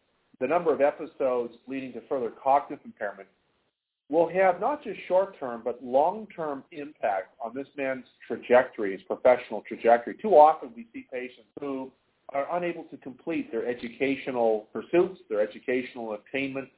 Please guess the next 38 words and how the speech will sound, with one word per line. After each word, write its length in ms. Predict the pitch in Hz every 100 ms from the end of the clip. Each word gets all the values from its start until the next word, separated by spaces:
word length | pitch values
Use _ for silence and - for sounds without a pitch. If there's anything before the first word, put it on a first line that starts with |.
| 107
not 300 | 110 139 - 143
in 100 | -
keeping 300 | - - 139
with 100 | 117 -
what 240 | 117 - _ _ _ _ _
their 180 | 123 113
premorbid 600 | - 139 117 123 135 127
ability 420 | 120 123 120 117
was. 400 | 107 110 127 202 - _ _ _ _ _ _ 143
And 360 | 127 123 123
this 140 | 143 143
obviously 340 | 143 151 156 127
has 80 |
implications 760 | 123 123 123 120 127 131 - 127 -
not 260 | 120 120
just 180 | 127 117 -
for 120 | 107
their 160 | 107
own 160 | 117 120 -
sense 200 | 123 117
of 80 | 104 -
self-efficacy 960 | 113 104 123 - 135 127 - 135 196
and 80 | 202 _
their 160 | 107 113
own 140 | 110 _
sense 220 | 117 113 -
of 180 | 110 98 _ _ _ _ _ _ -
identity, 560 | 117 113 120 127 175 - _ -
but 120 | 110
also 380 | 123 175 165 135 127
has 180 | 120 117
implications 720 | 117 123 120 120 120 - 113 -
for 220 | 120 120
their 160 | 123 123
function 560 | - 143 170 - 170
and 180 | 156 123
their 120 | 113
ability 340 | 117 127 123